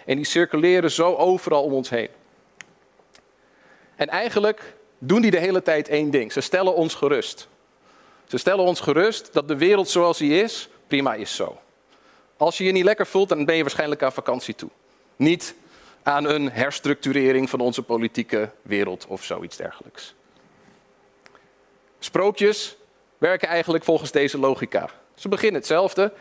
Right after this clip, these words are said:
Er was eens, maakt niet uit wanneer, want eigenlijk veranderen dingen nooit.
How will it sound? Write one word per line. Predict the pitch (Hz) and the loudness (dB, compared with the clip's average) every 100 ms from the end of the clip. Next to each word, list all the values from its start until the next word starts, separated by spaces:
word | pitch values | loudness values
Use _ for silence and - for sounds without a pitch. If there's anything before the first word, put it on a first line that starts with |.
| - | -8
Er | - 127 | -4 0
was | 135 | 0
eens, | 147 147 160 - - - | 0 0 -2 -10 -16 -6
maakt | 107 - | -6 -4
niet | 120 | 0
uit | 120 123 | 0 0
wanneer, | 117 113 123 | -2 0 0
want | 113 101 | 0 0
eigenlijk | 107 - 104 | -2 -2 -6
veranderen | - - 120 120 | -8 -8 -6 -6
dingen | 117 113 110 | -4 -4 -2
nooit. | 107 123 - | -2 -4 -8